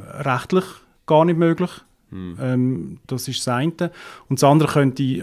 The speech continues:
Speaker 1: könnte auch meinen Klienten gar nicht gerecht werden.
Speaker 2: Mhm.
Speaker 1: Also das möchte ich nicht. Und bin da aber auch von Anfang an immer sehr transparent.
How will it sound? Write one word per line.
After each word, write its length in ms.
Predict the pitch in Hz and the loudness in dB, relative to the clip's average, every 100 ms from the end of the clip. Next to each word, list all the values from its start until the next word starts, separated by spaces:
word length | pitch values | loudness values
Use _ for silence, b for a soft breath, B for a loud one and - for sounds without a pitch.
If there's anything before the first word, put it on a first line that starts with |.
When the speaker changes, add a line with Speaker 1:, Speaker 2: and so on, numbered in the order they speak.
| - | -4
Speaker 1:
könnte 320 | 127 113 113 | -4 -2 -2
auch 100 | 113 | 0
meinen 200 | 113 110 | 0 -2
Klienten 440 | 107 117 104 98 | -4 -2 -2 -4
gar 160 | 107 98 | -6 -6
nicht 140 | 98 | -6
gerecht 340 | - 143 208 - | -6 -6 -6 -6
werden. 260 | 196 90 | -6 -4
Speaker 2:
Mhm. 200 | 82 80 104 _ _ - | -6 -8 -10 _ _ -12
Speaker 1:
Also 240 | 127 123 123 | -4 -2 0
das 340 | 127 117 - | 0 -2 -2
möchte 360 | 123 151 - 190 | 2 2 2 4
ich 40 | |
nicht. 280 | 190 190 - B B B B | 4 2 -6 B B B B
Und 460 | - 143 139 - - | 0 4 4 0 2
bin 160 | 156 151 | 4 8
da 80 | 156 156 156 160 | 8 10 8 6
aber 340 | 151 139 139 | 0 0 2
auch 100 | 139 | 4
von 260 | 123 135 123 | 2 2 2
Anfang 240 | 156 165 151 | 2 2 4
an 200 | 151 147 | 4 4
immer 200 | 143 151 | 4 2
sehr 300 | - 139 139 | 4 2 2
transparent. 840 | 139 127 123 123 120 180 - - | 2 0 0 0 0 0 -4 -12